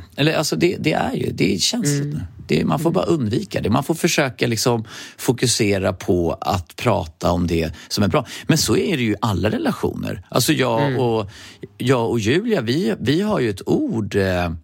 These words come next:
Speaker 1: vi säger ju uggla när en, en diskussion spårar ut.
Speaker 2: Ja.
Speaker 1: För att den inte ska spåra ut för mycket. Alltså, om vi
Speaker 2: Nej.
Speaker 1: liksom hamnar i så här, men jag tycker det, hon tycker det, och så börjar vi så här, då säger vi, den, då kan en av oss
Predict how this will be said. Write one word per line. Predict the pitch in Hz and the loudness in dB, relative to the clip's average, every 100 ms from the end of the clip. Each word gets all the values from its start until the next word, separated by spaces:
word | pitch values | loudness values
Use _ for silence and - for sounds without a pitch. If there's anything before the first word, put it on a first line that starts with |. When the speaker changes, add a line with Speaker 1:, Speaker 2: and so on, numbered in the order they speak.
| _ | _
Speaker 1:
vi | - 180 | -2 0
säger | 196 - | 2 0
ju | 135 | 2
uggla | - 110 135 170 110 _ _ _ _ _ - | 0 0 0 0 -4 _ _ _ _ _ 0
när | 123 107 98 | 2 2 0
en, | 95 95 90 - | 0 0 -2 -2
en | 107 95 | -2 0
diskussion | 90 - 90 - 69 69 67 | 0 -2 -4 -2 -2 -2 -4
spårar | - 80 69 | -2 -2 0
ut. | 101 - - - - _ _ _ _ _ _ _ _ _ _ _ _ _ _ | 0 -2 -8 -14 -14 _ _ _ _ _ _ _ _ _ _ _ _ _ _
Speaker 2:
Ja. | 156 143 143 151 | 2 4 2 2
Speaker 1:
För | 151 123 110 110 | 2 2 0 0
att | 120 120 | 0 0
den | 113 113 | 0 0
inte | 120 120 92 90 104 | 0 0 0 -2 -2
ska | - - 101 87 78 | 0 0 0 0 -2
spåra | - - 95 92 | -6 -2 0 0
ut | - 98 - | -2 -4 -4
för | - | -4
mycket. | 117 135 - - - - - | -2 -2 -6 -10 -12 -18 -4
Alltså, | 135 165 | 0 2
om | 143 | 2
vi | 160 | 2
Speaker 2:
Nej. | 160 156 | 2 2
Speaker 1:
liksom | 147 107 | 0 0
hamnar | 113 95 90 87 | 0 0 0 0
i | |
så | 85 | 0
här, | 71 - - - - | -2 -4 -12 -20 0
men | 113 | 2
jag | 120 | 2
tycker | - - | -2 -2
det, | 85 | 0
hon | 92 101 | 0 0
tycker | 90 92 | 0 0
det, | 80 | 0
och | 78 | 0
så | 98 | 0
börjar | 98 92 | 0 2
vi | 85 82 | 0 0
så | 78 | 0
här, | 64 | 0
då | 117 | -2
säger | 117 107 85 | 0 0 0
vi, | 73 73 | -2 0
den, | 117 123 110 - | 0 0 -2 -2
då | 127 | 0
kan | 147 165 | 2 0
en | - 120 123 | 2 0 2
av | 101 90 90 | 0 0 -2
oss | 76 - | -4 -4